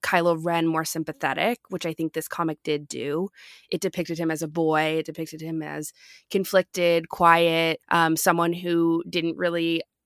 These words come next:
uh, have a lot of close friends, and his, his, his, basically his one close friend. I think it was such a touching relationship, but there's still a little bit of a strain there that you feel some sympathy f-, for. You know, I think that you look at Ben Solo and you think about him as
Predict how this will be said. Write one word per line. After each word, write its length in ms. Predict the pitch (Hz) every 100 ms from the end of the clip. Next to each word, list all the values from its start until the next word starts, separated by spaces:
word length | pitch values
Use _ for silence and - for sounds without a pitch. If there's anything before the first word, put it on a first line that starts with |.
| _ -
uh, 140 | -
have 480 | - - 190 175 165
a 60 | -
lot 220 | 170 165
of 100 | 165
close 280 | - 170 160
friends, 580 | - 170 165 160 160 160
and 120 | 160
his, 160 | 170 160 - -
his, 300 | 170 156 -
his, 320 | - 180 165 - _
basically 340 | 220 220 294 285
his 140 | 185
one 280 | 160 165 165
close 260 | 160 165 -
friend. 540 | - 180 175 170 160 - - - -
I 80 | 175
think 160 | 185 180
it 60 |
was 80 | 165
such 140 | 185 175
a 40 |
touching 320 | 165 170 170
relationship, 880 | 170 165 170 175 175 170 165 160 165 - _ 175
but 280 | 202 190
there's 180 | 180 190
still 300 | - - 185
a 20 |
little 180 | 175 175
bit 140 | 170 175
of 80 |
a 40 | 165
strain 520 | - - 226 220 220
there 300 | 202 196 196
that 100 | 185
you 80 | 170
feel 160 | 175
some 160 | 165 165
sympathy 460 | - 185 196 175 175
f-, 180 | - -
for. 560 | - 196 180 175 175 170
You 140 | 170
know, 160 | 170 160
I 80 | 165
think 220 | 165 165
that 80 | 160
you 160 | 165
look 160 | 165 165
at 100 | 160
Ben 180 | 165 160
Solo 380 | - 165 165 160
and 140 | 156
you 80 | 156
think 180 | 165 160
about 240 | 156 156
him 160 | 156 156
as 240 | 160 156